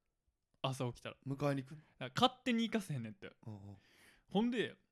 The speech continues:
Speaker 1: 宅降りて、客席で見るやん。
Speaker 2: うん。
Speaker 1: その間、メーター上がったまんまずっと外で待ってんねん。
Speaker 2: え？
Speaker 1: 何百台で。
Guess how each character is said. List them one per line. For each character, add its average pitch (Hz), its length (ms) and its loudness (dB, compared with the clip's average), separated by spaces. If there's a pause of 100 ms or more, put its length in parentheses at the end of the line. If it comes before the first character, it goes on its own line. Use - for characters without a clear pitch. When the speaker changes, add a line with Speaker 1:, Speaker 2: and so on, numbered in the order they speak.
(460)
Speaker 1:
宅 196 340 -2
降 170 80 6
り 196 140 2
て、 143 420 -2 (1400)
客 185 200 -4
席 190 220 2
で 165 80 4
見 131 120 2
る 127 100 2
や 113 80 -2
ん。 104 40 -8
Speaker 2:
う - 20 -12
ん。 - 40 -18 (460)
Speaker 1:
そ - 180 4
の 220 140 8
間、 190 500 4
メ 202 300 12
ー - 80 2
タ 220 220 8
ー - 20 8
上 214 60 6
が 208 80 4
っ 202 100 -4
た 135 100 0
ま 120 140 0
ん 123 80 -2
ま 117 80 -4
ず 147 160 -4
っ - 20 -20
と - 160 -10
外 131 160 -4
で 120 60 -4
待 117 160 -4
っ - 40 -20
て 131 100 2
ん 107 40 -4
ね - 60 -10
ん。 - 20 -20 (800)
Speaker 2:
え？ 160 300 -2 (240)
Speaker 1:
何 269 420 10
百 254 240 10
台 120 160 4
で。 - 120 -16